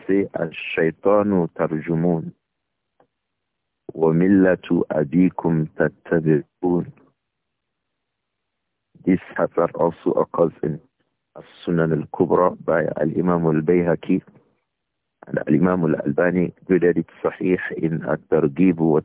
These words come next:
Tarhib, that "Ash-shaytanu tarjumun, wa millatu abikum tattabi'un."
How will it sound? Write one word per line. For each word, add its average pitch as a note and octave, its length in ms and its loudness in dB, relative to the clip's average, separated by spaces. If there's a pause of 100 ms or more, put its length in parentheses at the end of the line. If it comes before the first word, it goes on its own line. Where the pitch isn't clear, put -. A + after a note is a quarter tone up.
Tarhib, D#2+ 420 0 (920)
that E2 180 0 (160)
"Ash-shaytanu F2+ 1120 0
tarjumun, D#2 800 -4 (880)
wa E2+ 240 2
millatu F2 920 2 (120)
abikum E2 960 0
tattabi'un." D#2+ 960 0